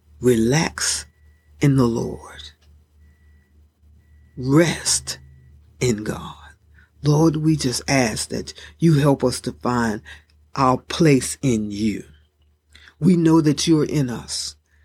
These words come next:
and we know that you are with us, but help us to find that place in you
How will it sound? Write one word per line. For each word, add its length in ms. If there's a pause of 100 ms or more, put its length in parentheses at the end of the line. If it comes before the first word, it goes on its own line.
(400)
and 160
we 100
know 240
that 300
you 160
are 120
with 320
us, 500 (420)
but 240 (680)
help 320
us 220
to 220 (220)
find 640 (240)
that 320
place 400
in 320
you 580